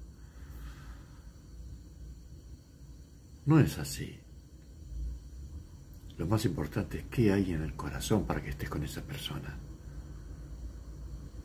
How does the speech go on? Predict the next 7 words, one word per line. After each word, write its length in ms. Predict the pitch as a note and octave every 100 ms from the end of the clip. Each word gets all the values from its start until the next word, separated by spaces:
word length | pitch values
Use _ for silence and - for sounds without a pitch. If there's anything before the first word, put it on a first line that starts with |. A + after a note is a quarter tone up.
| - - - - - - - - - - - - - - - - - - - - - - -
¿Qué 100 | -
puedes 320 | - A#2 G2+
disfrutar? 540 | - - - - - -
¿Cómo 240 | D#3+ D3
lo 100 | G#2
puedes 320 | - F2+ -
disfrutar? 560 | - - - - D2+